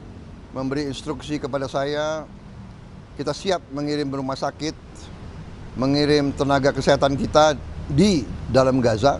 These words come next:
bekerja sama dengan beberapa negara, eh, mitra kita, terutama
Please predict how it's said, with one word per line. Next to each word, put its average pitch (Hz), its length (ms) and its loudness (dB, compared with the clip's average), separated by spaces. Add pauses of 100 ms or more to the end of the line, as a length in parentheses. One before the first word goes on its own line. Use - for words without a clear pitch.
(840)
bekerja 143 400 6
sama 147 320 4
dengan 135 240 2
beberapa 127 480 4
negara, 120 480 4 (1120)
eh, 104 480 2 (640)
mitra 143 320 6
kita, 135 400 2
terutama 123 720 2